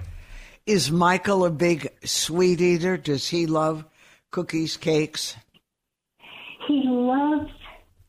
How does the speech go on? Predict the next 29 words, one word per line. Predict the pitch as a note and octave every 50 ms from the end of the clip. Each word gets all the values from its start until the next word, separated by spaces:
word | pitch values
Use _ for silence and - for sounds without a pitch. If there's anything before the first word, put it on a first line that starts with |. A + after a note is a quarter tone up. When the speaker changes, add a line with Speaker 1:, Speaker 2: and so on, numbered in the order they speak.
| _ _ _ _ _ - - - - - - -
Speaker 2:
he | - C4 A#3+
loves, | A3+ A#3 B3 C#4 D#4+ G4 G4+ E4+ C#4 - -
yes, | - A#3+ G3+ A3+ - - - - - _ _ _ _ _ _ _ _ -
but | G#3+ F#3 - - - -
he, | - - - - A#3+ A#3 G#3 - - - - E3+ E3 E3+ - F3+ F#3 F#3+ F#3 F#3+ - - - _ _ _ - - - - - _ _ -
Joni's | - C4+ D4+ E4+ D#4+ B3+ F3+ E3 E3+ - - -
fussy, | - C4 F4 A4 - - G3+ D#3 C3 - B2+ B2 _ _ _ - - -
<laughs> | - - _ -
and, | B3+ - D4+ E4+ E4+ D4 D4 D4 C4+ A#3+ A#3+ - - -
um, | B3+ B3 C4 C4 B3 A#3 B3 A#3+ - - - _ - E4+ F#4 F#4+ F4+ C4+ - -
and | - A#3 A#3 A#3
he, | A#3+ A#3 -
and | B3 A#3 A#3+
he | A#3+ A#3+ A#3 A3+
has, | A3 A3 - - _ _ -
and | A#3 A3+ A3 A3+
he | A#3 A3+
has | A#3 A3 - - _ _ -
favorites, | A#3+ B3+ C#4 C#4+ - - - - A#3+ - - -
and | A3+ G#3 G#3 -
so | - G#3 G3 - - - - - _ _ -
I'll | G#3+ A3+ C4 D4 D4+
always | C#4+ C4 B3 A#3 A3+ G#3 F#3+ -
be | G3+ G3+ -
trying | - G3+ F3 F3 F3+ F#3 E3+ -
to | F3+
make | F3 E3+ E3+ F3 - - -
something | F3 E3+ E3 - - E3+ E3 D#3+ E3
new, | E3+ F3+ F3+ D3+ C3 C#3 D3+